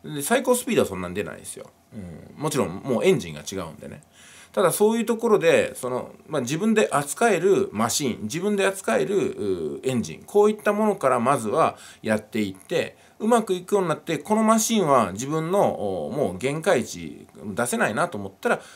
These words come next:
次に、えー、二千五百とか三千みたいに乗り換えていって、で、五千シーシーとか六千シーシーに行って、まあ、最後は、まあ、スーパーカーみたいになるわけですよね。まあ、そう考えていかないといけないのかなと。効率のいい方法を渡したところで、それ使いこなせないから、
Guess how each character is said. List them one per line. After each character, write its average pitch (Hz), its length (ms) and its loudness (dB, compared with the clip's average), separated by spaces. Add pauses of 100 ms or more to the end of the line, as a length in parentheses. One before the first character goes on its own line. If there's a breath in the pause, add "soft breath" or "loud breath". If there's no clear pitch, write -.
次 139 260 -2
に、 156 300 -4 (260 soft breath)
え 95 380 -4
ー、 101 40 -2
二 120 100 2
千 113 180 4
五 101 100 4
百 101 160 -2
と - 80 -8
か - 80 -12
三 113 280 -2
千 107 160 -2
み 82 80 -10
た - 120 -16
い 78 60 -18
に 78 60 -16
乗 92 100 -12
り - 60 -14
換 90 160 -8
え - 20 -16
て - 120 -18
い - 40 -18
っ - 40 -20
て、 - 220 -4
で、 220 240 -2 (220 loud breath)
五 123 120 0
千 107 240 0
シ 104 140 -4
ー - 40 -8
シ 95 140 -6
ー 80 40 -14
と 80 80 -14
か 92 120 -10
六 104 160 -4
千 104 180 -4
シ 95 140 -10
ー - 20 -12
シ - 140 -12
ー - 40 -14
に 80 120 -14
行 95 60 -18
っ - 40 -20
て、 - 260 -6 (220 loud breath)
ま - 80 -4
あ、 127 40 -2
最 92 200 -2
後 101 100 2
は、 - 320 4
ま 92 140 -10
あ、 85 40 -8
ス - 160 -2
ー 98 40 -8
パ 104 100 -8
ー 92 60 -10
カ 95 120 -10
ー - 60 -12
み - 80 -20
た - 100 -20
い - 40 -18
に - 60 -18
な 101 100 -12
る 80 60 -10
わ - 100 -14
け 110 80 -20
で 110 60 -18
す - 100 -16
よ 180 80 -8
ね。 220 160 -6 (420 loud breath)
ま 170 140 -2
あ、 165 40 0
そ 220 180 0
う 262 40 0
考 254 120 -12 (140)
え 294 60 -2
て 123 80 -4
い 98 60 -2
か 98 100 -4
な 92 60 -6
い 87 60 -8
と - 40 -16
い - 40 -18
け - 60 -12
な 85 100 -10
い 76 40 -10
の 60 100 -14
か 65 120 -14
な 60 120 -14
と。 - 100 -18
効 254 260 -2
率 240 180 -4
の 247 120 2
い 262 80 0
い 196 40 2
方 101 200 0
法 95 200 -2
を - 20 0
渡 110 200 0
し - 80 -4
た 110 60 -10
と 113 80 -10
こ 101 100 -6
ろ 82 60 -8
で、 85 60 -8
そ 180 140 -6
れ 175 60 -6
使 - 220 0
い 247 80 2
こ 277 100 -2
な 254 100 0
せ - 120 -4
な 110 100 -2
い - 40 -6
か 87 100 -6
ら、 92 340 -2